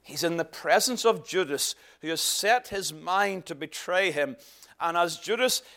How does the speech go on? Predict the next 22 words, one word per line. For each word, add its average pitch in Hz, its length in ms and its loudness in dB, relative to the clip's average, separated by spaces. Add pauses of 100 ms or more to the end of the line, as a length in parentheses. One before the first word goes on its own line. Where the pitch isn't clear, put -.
(540)
continues 240 1000 -2
to - 200 -10
persist 233 800 0 (720)
in 160 80 -8
his 147 160 -6
determination, 190 680 -4 (2250)
the 131 100 -4
Lord 151 220 4
is 147 120 2
not 151 240 -2
joyful 143 380 2
but 110 120 -14
troubled. - 500 -4 (4000)
This 139 140 -4
is 151 80 -4
what 151 100 -2
it 127 120 2
is 151 180 0
to 120 120 -12
grieve 131 380 -8
the 110 80 -10
Lord. 117 420 -12